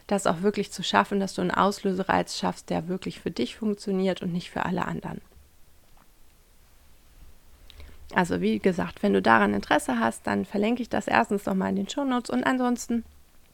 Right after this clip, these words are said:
geh einfach auf studienstart punkt academy slash mini, da findest du den ganzen Kurs nochmal. Und für alle anderen, also natürlich kann man diesen Kurs auch buchen, wenn man nicht Studentin ist, aber es bietet sich schon an, wenn man irgendwie im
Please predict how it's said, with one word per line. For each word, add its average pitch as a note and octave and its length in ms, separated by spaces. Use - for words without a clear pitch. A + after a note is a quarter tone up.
geh G#3+ 200
einfach G3+ 320
auf - 80
studienstart A3 560
punkt G#3 220
academy G3 380
slash - 300
mini, B3 320
da A#3+ 120
findest A3+ 360
du F#3+ 180
den G#3+ 100
ganzen F#3+ 300
Kurs G3 240
nochmal. - 400
Und A3+ 400
für A3 220
alle - 260
anderen, B3 480
also E3 320
natürlich E3+ 420
kann F3 140
man E3 100
diesen E3+ 180
Kurs F#3+ 240
auch - 140
buchen, G3 240
wenn E3 80
man E3 100
nicht - 300
Studentin G3 480
ist, - 280
aber D#3+ 340
es - 240
bietet D#3+ 300
sich - 180
schon E3 240
an, D#3+ 180
wenn D3+ 120
man D#3 100
irgendwie E3 400
im D#3 240